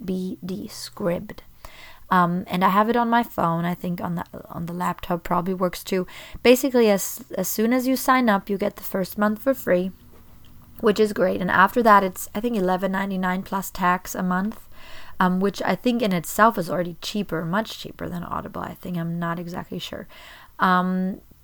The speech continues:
but how it works is you get to access everything they have. So there's no limit on how much you listen to, how many books. They do not belong to you. So you don't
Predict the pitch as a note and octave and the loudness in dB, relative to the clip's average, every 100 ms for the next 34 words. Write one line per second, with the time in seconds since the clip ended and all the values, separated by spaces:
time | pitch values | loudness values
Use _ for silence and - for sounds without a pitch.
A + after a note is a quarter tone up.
0 | - F#3+ F#3 F#3 - - - - - F3+ | 2 2 4 0 -6 -14 -20 -20 -12 0
1 | G3+ F#3 F3 A3+ D#4+ - G3 F#3 G3 G#3 | 2 4 4 2 2 -2 0 0 0 0
2 | G3+ G3 - - - G3 A#3 - - B3 | 0 -2 -4 -10 2 4 4 0 -2 -2
3 | - - F#3 G3 G3 A3 G#3 F#3 F3+ F3+ | -2 0 0 0 -2 -2 -2 -2 -4 -6
4 | - - G#3 G#3 G3+ G#3+ A3 A3+ A3+ A3 | -10 0 4 4 4 2 2 2 2 2
5 | A3 - F3+ F#3 F3+ F#3 - F3+ G#3+ - | 2 0 0 -2 -2 -4 -4 0 0 0
6 | B3+ A#3+ B3 A#3+ A#3+ A#3+ - - - - | -2 -2 2 4 4 2 -2 -16 -16 2
7 | G#3 G3+ F#3+ F#3 F3 A3 A#3 - - - | 2 4 0 -2 2 2 2 -2 -12 -4
8 | G#3 G#3 F#3+ - _ A3 G#3 G3+ G3+ F#3 | 2 2 0 -6 _ -2 2 4 2 2
9 | F#3+ F3+ F3 E3 E3+ - F3+ E3 - - | -2 0 2 0 -2 -6 -6 -6 -8 -2
10 | G3 F#3+ F3 F#3 G3+ G#3 | 0 2 2 2 2 -2